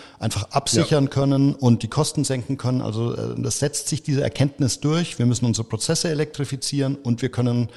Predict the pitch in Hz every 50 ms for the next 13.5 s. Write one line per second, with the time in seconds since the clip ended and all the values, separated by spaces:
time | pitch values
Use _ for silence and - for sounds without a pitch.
0 | - - - 120 113 101 - - - - - 120 113 127 - - - - - -
1 | 113 107 - - 117 110 113 113 104 101 - - - - - - - - - -
2 | - 113 110 110 110 110 117 104 104 101 101 104 101 - 101 - - 107 95 92
3 | 90 87 82 - - _ _ - - 104 101 85 87 87 87 92 - - - 95
4 | 107 107 101 90 - - - - - 110 95 117 120 104 98 - 98 104 101 95
5 | 87 - 90 85 87 87 82 - - - - _ _ _ _ _ _ _ _ _
6 | - 101 98 95 95 82 76 80 80 82 82 85 - - - 110 110 117 123 120
7 | - - - - - - - - _ _ _ _ _ - - 107 101 101 101 101
8 | 104 117 123 120 - 123 - 135 127 - 120 104 104 98 104 - 131 123 - -
9 | 104 92 92 87 95 113 123 131 135 135 135 135 131 127 123 123 - 104 101 98
10 | 90 92 117 104 - 98 95 95 101 107 107 107 98 85 80 87 92 101 110 120
11 | 120 127 120 110 110 113 117 123 131 127 131 123 117 110 95 87 87 92 87 82
12 | 82 - - 98 98 98 92 92 90 98 - - - - - - - 95 95 98
13 | 101 101 98 95 92 - - - -